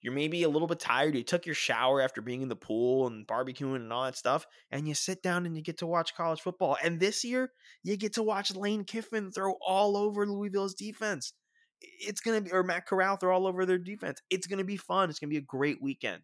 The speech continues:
and I think it's important for us to, um, accept and hold true to our heart how much we've missed it and how important it is and,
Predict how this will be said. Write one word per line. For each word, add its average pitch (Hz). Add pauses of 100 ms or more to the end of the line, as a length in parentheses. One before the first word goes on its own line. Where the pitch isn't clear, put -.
(120)
and 107 (420)
I 107
think 139
it's 131
important 123
for 120
us 110
to, 101 (500)
um, 87 (840)
accept - (100)
and 104 (600)
hold 139
true 143
to 131
our 117
heart 113
how 107
much 104 (420)
we've 117
missed 156
it 151
and 127
how 107
important 101
it 92
is 92
and, 90